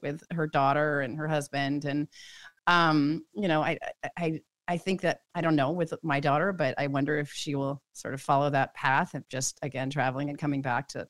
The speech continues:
to live here. Um, I think it's the people. I really think it's the people. I mean, you know, it's funny because I will often show a, show a house in Portland, or I'll, um, you know, be downtown and I'll leave my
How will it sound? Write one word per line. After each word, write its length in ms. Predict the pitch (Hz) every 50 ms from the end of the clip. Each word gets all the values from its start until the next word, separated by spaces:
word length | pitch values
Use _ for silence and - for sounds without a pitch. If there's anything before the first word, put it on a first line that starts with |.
| -
to 100 | - 165
live 220 | 147 139 143 139 139
here. 340 | 143 131 135 147 175 190 _ - - - - - - - - _ -
Um, 200 | 196 196 196 - -
I 100 | 220 233
think 160 | 277 339 403
it's 120 | 440 -
the 80 | - 285
people. 500 | 226 - 185 185 - 175 135 131 151 - _ _ _ _ _ _ _ _ _ _ _ _ _ - - -
I 80 | 208
really 280 | 190 196 202 214 226 233
think 160 | 214 208 202
it's 100 | 185 -
the 80 | 190 165
people. 480 | - 151 151 - 156 135 131 135 - -
I 60 | 156
mean, 280 | 165 165 165 165 - - _ _ -
you 120 | - 185
know, 360 | 170 160 156 151 156 160 156 _ _ _ _ _ _ _ _ _
it's 160 | - - - -
funny 280 | - 185 185 180 165
because 340 | 143 151 - 185 147 139 139 -
I 120 | 151 151 151
will 380 | 151 151 147 147 139 - _ _ -
often 360 | 156 156 156 156 - 160 156
show 260 | 151 - - 151 147 147
a, 100 | 143 - - -
show 240 | - - 208 196 190
a 40 | 180
house 320 | 175 196 165 180 180 -
in 100 | 165 160
Portland, 540 | - - 147 - 135 135 139 131 135 147 - -
or 340 | - 156 151 143 147 - -
I'll, 360 | 156 151 147 143 147 147 - _ - - - - _ _ -
um, 460 | - 165 156 143 139 139 139 143 151 - _ -
you 80 | 190
know, 260 | 160 151 151 156 151 - _ _ 196 190
be 120 | - 202 196
downtown 640 | 175 180 165 180 185 185 - 190 151 151 156 156
and 80 | 160 160
I'll 120 | 165 180
leave 220 | 180 196 208 208 190
my 240 | 190 165 156 147